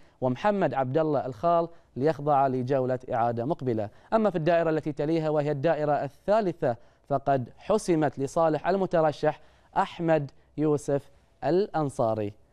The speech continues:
في الدائرة الرابعة النتيجة النهائية هي كالتالي: تعادل كل من المترشحين عمر عبد الرحمن محمد والمترشح يوسف إبراهيم الصباغ. هذه في الدائرة الرابعة. أما في الدائرة الخامسة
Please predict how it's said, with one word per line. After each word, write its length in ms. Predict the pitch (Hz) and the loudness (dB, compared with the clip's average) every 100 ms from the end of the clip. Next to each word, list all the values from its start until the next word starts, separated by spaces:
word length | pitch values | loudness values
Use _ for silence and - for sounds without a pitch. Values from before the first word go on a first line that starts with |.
| _ _ | _ _
في 80 | - | -2
الدائرة 320 | 190 240 220 | 2 2 2
الرابعة 680 | 202 196 175 175 156 160 156 - _ _ _ _ - | 0 0 0 0 2 0 -2 -14 _ _ _ _ -4
النتيجة 640 | 160 160 175 156 151 147 | 0 0 0 0 0 0
النهائية 580 | 220 208 185 156 160 147 | 0 0 0 0 0 0
هي 240 | 143 147 131 | 0 -2 0
كالتالي: 680 | 226 - 185 160 151 151 - _ - | -4 -2 0 2 2 0 -4 _ -2
تعادل 400 | 165 180 170 165 | 2 2 0 -4
كل 300 | - 175 165 | -2 0 0
من 320 | 156 151 - | 2 0 -2
المترشحين 1000 | 127 135 139 135 131 143 - 196 170 117 - - - | -4 -4 0 0 0 -4 0 2 2 -2 -8 -20 -2
عمر 340 | 214 196 143 - | 0 0 -2 -2
عبد 200 | 135 127 | -2 2
الرحمن 540 | 139 - 165 165 - | 0 0 0 0 0
محمد 440 | 127 190 185 180 165 - _ - | -4 0 2 2 0 -8 _ -2
والمترشح 800 | 127 120 117 143 170 - 147 139 | 0 0 0 0 0 -2 -4 0
يوسف 540 | 185 226 - 170 - - - | 0 0 0 -2 -2 -14 -10
إبراهيم 640 | 131 135 131 143 135 110 - | -2 0 0 -2 -2 -4 -6
الصباغ. 520 | 180 - 135 120 110 117 _ _ - _ - | -4 -2 0 2 0 -2 _ _ -20 _ 0
هذه 300 | 214 196 202 | 0 0 -4
في 80 | 190 | -2
الدائرة 580 | 160 190 170 175 170 165 | 0 0 0 0 0 0
الرابعة. 540 | 175 185 170 160 196 | 0 0 0 0 0
أما 200 | 220 190 | 0 -2
في 80 | 170 | -2
الدائرة 520 | 147 160 151 151 143 | -2 0 2 2 2
الخامسة 640 | 151 - 185 175 - 165 | 0 0 0 0 2 0